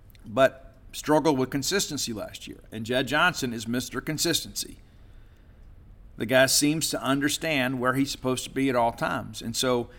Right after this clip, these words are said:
you feel good about that group. You know, Ty Wheat, Buki, and, uh, and Jett, that's a group right now that I, I believe could, you know, they could play for just about anybody in this conference, maybe with the exception of Alabama or Georgia.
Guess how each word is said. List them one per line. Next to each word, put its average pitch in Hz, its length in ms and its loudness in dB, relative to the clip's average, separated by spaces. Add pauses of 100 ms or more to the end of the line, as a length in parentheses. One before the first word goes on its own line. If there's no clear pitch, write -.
you 127 120 -2
feel 196 200 2
good 180 220 2
about 143 300 4
that 147 220 6
group. 113 220 -2
You 113 80 -4
know, 117 60 -4
Ty 156 240 4
Wheat, 143 380 4
Buki, 131 380 0 (260)
and, 123 260 -4
uh, 123 240 0
and 120 140 -4
Jett, 123 440 4 (760)
that's 170 400 8
a 190 40 2
group 170 320 4
right 156 200 8
now 139 360 4
that 123 100 0
I, 117 320 2
I 151 160 4
believe 156 340 2
could, 123 240 -4
you 139 60 -4
know, 113 240 -2 (340)
they 156 200 2
could 147 200 -2
play 156 200 4
for 127 100 -4
just 139 220 0
about 127 160 2
anybody 123 320 2
in 113 80 -4
this 107 100 -6
conference, - 540 -2
maybe 120 160 -2
with 120 160 -2
the 117 60 0
exception 123 400 0
of 113 80 -2
Alabama 117 400 0
or - 20 -8
Georgia. 120 380 -2